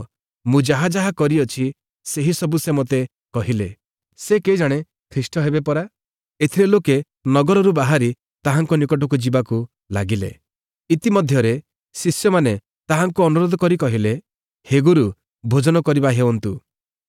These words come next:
କିନ୍ତୁ ସେ ସେମାନଙ୍କୁ କହିଲେ, "ତୁମ୍ଭେମାନେ ଯେଉଁ ଖାଦ୍ୟ ବିଷୟ ଜାଣ ନାହିଁ, ଭୋଜନ କରିବା ନିମନ୍ତେ ମୋହର ଏପରି ଖାଦ୍ୟ ଅଛି।" ତେଣୁ ଶିଷ୍ୟମାନେ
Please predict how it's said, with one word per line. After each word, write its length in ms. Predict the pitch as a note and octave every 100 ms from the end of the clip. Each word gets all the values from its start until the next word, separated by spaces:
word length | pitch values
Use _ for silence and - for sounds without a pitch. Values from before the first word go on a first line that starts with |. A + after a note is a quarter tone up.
| -
କିନ୍ତୁ 200 | D3+ F3
ସେ 160 | - G3
ସେମାନଙ୍କୁ 500 | - G3+ G3 F#3+ G#3
କହିଲେ, 360 | C#3+ A#2 A2 B2 - _ _ _ -
"ତୁମ୍ଭେମାନେ 480 | C#3+ E3+ E3 C3 G#2+ _ A#2
ଯେଉଁ 240 | A2+ E3+
ଖାଦ୍ୟ 280 | E3+ E3+ F3+
ବିଷୟ 360 | E3+ E3 F3+ E3+
ଜାଣ 180 | C#3 C#3+
ନାହିଁ, 260 | C#3 A2 A2+ - _ _ _ -
ଭୋଜନ 380 | A2+ B2+ E3
କରିବା 260 | E3 D#3+ D#3
ନିମନ୍ତେ 380 | D3 C#3 B2+ C3+ C3 _ -
ମୋହର 300 | A#2+ B2+ C#3+ D3+
ଏପରି 340 | C#3 C#3 C#3
ଖାଦ୍ୟ 300 | C3+ A#2+ G#2+
ଅଛି।" 300 | A2+ G2+ - E2 - _ _ _ _ -
ତେଣୁ 160 | F3
ଶିଷ୍ୟମାନେ 580 | F3+ - D#3 A3 G3 C3